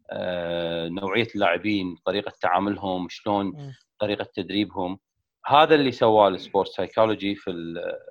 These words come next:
Speaker 1: في المجتمع الرياضي الحديث، رأيي أنا.
Speaker 2: يعني هم they make them more professional, more, uh, motivated, more, uh, يعني ن-، نفس، يعني نفس جندي أو ن-، like نفس soldier regiment يعني.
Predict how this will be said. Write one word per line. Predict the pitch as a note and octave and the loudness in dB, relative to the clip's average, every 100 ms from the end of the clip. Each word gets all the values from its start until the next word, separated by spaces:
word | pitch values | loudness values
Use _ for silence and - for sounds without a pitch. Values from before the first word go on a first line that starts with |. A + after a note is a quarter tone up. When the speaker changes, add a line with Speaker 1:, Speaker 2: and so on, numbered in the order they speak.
| - _ - | -20 _ -16
Speaker 1:
في | |
المجتمع | F#2 G2 - G#2+ F2+ | -14 -12 -8 -4 -2
الرياضي | F2 F#2 F#2 F2 | -2 -2 -2 -2
الحديث، | - E2 F2 E2+ _ _ _ _ | -6 -8 -8 -12 _ _ _ _
رأيي | F#2 F2+ E2+ | -6 -4 -4
أنا. | E2+ D#2 D#2 _ _ _ _ _ _ _ _ _ _ _ | -6 -8 -12 _ _ _ _ _ _ _ _ _ _ _
Speaker 2:
يعني | D#3 D3+ F3 | -6 -2 2
هم | F3 | 4
they | E3 E3+ E3+ | 6 4 2
make | D3+ | 2
them | D#3 | 2
more | D3+ E3 - | 4 4 4
professional, | - D#3+ - D3 C#3+ | 4 0 -2 -6 -6
more, | C3+ C#3+ D3+ D3 | -4 -2 -2 -4
uh, | C#3 C#3 C3+ C#3 | -6 -6 -6 -2
motivated, | D#3+ - C3+ C#3+ C3 C#3 C3 - _ _ _ | -2 0 0 0 0 -4 -6 -14 _ _ _
more, | C#3 D#3 D3+ | 0 2 2
uh, | F3 D#3 D3+ D3 D3 C#3+ C#3 C#3 C3+ C3+ C3+ C3 C3+ _ _ _ _ _ _ _ _ - | 0 -2 -2 -4 -4 -6 -6 -8 -10 -12 -12 -16 -20 _ _ _ _ _ _ _ _ -20
يعني | A#2+ D3 D3 D#3 _ _ _ _ _ _ _ - | -14 -10 -10 -12 _ _ _ _ _ _ _ -14
ن-، | G#3 - | -14 -6
نفس، | B3 - - | -4 -4 -6
يعني | D#3+ F#3 | -8 -4
نفس | A3 C4 - - _ _ _ _ _ | -2 -2 -4 -10 _ _ _ _ _
جندي | F3 F3+ F#3 C3 A#2 | -2 0 0 -4 -8
أو | C#3 D3+ | -8 -4
ن-، | F3 | -4
like | E3+ E3 D#3+ | -2 -4 -2
نفس | F#3 F#3+ - - | -2 -2 -2 0
soldier | F#3 D#3 C#3+ | 0 0 -2
regiment | D3+ B2+ A#2+ A#2 _ | -4 -6 -10 -16 _
يعني. | B2 - | -20 -20